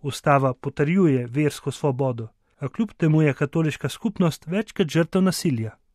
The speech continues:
In to četudi predstavlja dejaven del družbe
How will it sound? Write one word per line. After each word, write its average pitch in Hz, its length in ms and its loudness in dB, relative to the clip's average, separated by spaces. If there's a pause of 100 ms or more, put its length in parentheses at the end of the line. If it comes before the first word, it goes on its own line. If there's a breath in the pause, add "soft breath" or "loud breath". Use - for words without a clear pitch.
(300)
In 147 120 -2
to 160 180 0
četudi 196 540 -2 (260)
predstavlja 135 600 -6
dejaven 165 460 -2
del 180 180 0
družbe 151 480 -4